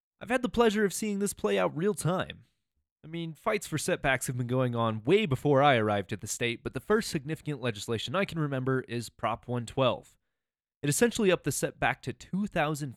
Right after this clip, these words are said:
five hundred feet from occupied buildings and vulnerable areas. Vulnerable areas could be described as parks, amphitheaters, sports field, public lands, creeks,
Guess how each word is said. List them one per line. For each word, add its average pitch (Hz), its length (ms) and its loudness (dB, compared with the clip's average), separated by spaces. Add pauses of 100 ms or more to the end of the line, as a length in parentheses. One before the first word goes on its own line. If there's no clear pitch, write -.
five 143 240 4
hundred 123 280 -4
feet 131 300 -10
from 110 140 -8
occupied 113 500 -4
buildings 151 480 -2
and 120 160 -6
vulnerable 98 560 -6
areas. 107 540 -4 (920)
Vulnerable 196 540 2
areas 127 400 2
could 113 160 -10
be 117 80 -2
described 117 420 0
as 104 100 -4
parks, - 600 -4
amphitheaters, 160 680 -2
sports 156 400 -2
field, 127 480 -2
public 151 400 0
lands, 123 400 -4
creeks, - 640 -2